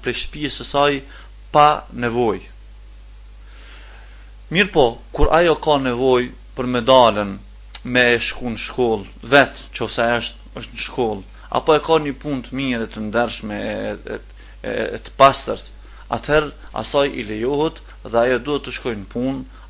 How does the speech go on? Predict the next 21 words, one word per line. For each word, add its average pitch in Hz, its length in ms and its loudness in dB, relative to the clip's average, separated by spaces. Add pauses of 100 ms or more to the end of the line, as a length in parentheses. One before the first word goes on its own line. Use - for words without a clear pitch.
(140)
apo 110 180 -6
në 98 140 -10
shkollë, 135 580 -4 (160)
apo 160 160 0
duhet 151 240 -4
të - 140 -10
shkojë 156 320 -4
tek 151 200 -4 (300)
të - 100 -6 (120)
afërmit 143 340 -8
të 160 140 -10
saj. 127 260 4 (2250)
Në 151 160 6
rastet 196 320 4
sikur 160 240 -2
që 156 240 -4
është 139 240 -8
jeta 147 320 2
në 120 240 -2
Evropë, 139 520 -2 (680)
edhe 180 160 2